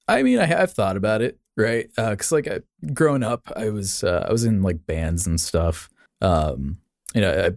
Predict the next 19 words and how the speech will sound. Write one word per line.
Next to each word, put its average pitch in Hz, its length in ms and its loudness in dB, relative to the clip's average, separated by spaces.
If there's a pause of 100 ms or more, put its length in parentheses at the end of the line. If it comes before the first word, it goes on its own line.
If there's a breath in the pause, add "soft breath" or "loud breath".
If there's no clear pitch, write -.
I, 110 60 2
I 101 40 4
was 95 200 2
super - 240 -2
big 101 200 2
into, 90 120 0
like, 80 160 0
hardcore 82 420 -2
music. 82 440 0 (300)
Never 190 200 4
really 185 200 4
got 139 220 2
into, 135 160 0
like, 113 280 0 (260)
rap 95 440 0 (300)
or 107 180 4
anything 117 320 0
like 123 180 2
that. 131 240 0